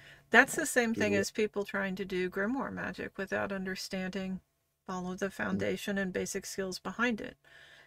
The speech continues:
Speaker 1: Um, just like if you, um, you know, don't know the basics of cooking, you have a hard time reading a recipe.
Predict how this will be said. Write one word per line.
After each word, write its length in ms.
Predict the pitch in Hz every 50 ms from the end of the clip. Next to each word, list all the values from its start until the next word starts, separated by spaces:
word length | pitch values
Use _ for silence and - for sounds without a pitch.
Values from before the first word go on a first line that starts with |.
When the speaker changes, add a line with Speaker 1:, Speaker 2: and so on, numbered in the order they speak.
| _ _ _
Speaker 1:
Um, 380 | 185 185 190 185 196 185 180 - _ _ _ _ _ -
just 240 | - 190 185 - -
like 240 | 196 196 196 190 - _ _ _ _ _ _ _ _ _ _ _ _ _ _ _ -
if 240 | 214 220 233 - -
you, 360 | 240 233 226 214 214 208 208 - _ - - - _ _ _ -
um, 380 | 202 196 196 196 185 185 185 - - _ -
you 80 | 226
know, 280 | 208 190 202 185 185 185 - _ _ _ _ _ _ _ -
don't 240 | 202 190 202 214 208
know 180 | 214 214 220
the 80 | 214 214
basics 480 | 220 226 220 220 - - 214 214 -
of 140 | 208 196 -
cooking, 540 | - - 294 311 - - 208 208 208 214 226 - - - _ _ _ _ _ _ _ _ _ _ _ _ _
you 60 | - 240
have 80 | 254
a 20 | 269
hard 200 | 247 247 240 240
time 200 | 254 247 247 240
reading 240 | 240 247 254 254
a 60 | 254 254
recipe. 580 | 262 302 311 - - - - 190 - 196 -